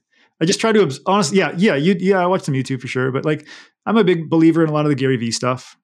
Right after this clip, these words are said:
truthfully. I think he's great. Um, whatever pops up on my YouTube feed, I'll watch it. Sometimes it's a, like, a Tony Robbins thing or a Gary Vee thing, or sometimes it's a, you know, a, a no-name person, so to speak, like, not a big brand name type of influencer type of thing. I've never read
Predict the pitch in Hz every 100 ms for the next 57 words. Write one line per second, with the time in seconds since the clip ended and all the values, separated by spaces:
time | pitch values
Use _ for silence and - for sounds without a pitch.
0 | _ - 131 135 135 135 123 135 131 127
1 | 131 123 127 - _ _ - - 120 143
2 | 175 - 139 - 147 131 127 120 123 127
3 | - 127 110 107 113 113 120 - 113 127
4 | 113 117 - - 123 123 117 117 98 98
5 | 104 - 104 104 101 104 98 98 98 104
6 | 98 101 98 - - _ _ _ - 117
7 | 123 120 113 113 120 95 _ - 117 107
8 | 107 113 107 - 123 110 113 135 131 123
9 | 135 131 135 - 123 117 123 117 117 120
10 | 123 110 127 110 110 120 117 113 117 120
11 | 113 - - - _ - 120 110 120 117
12 | 123 123 123 117 123 110 123 123 123 -
13 | _ _ _ _ _ _ _ - 151 151
14 | 160 165 160 156 143 135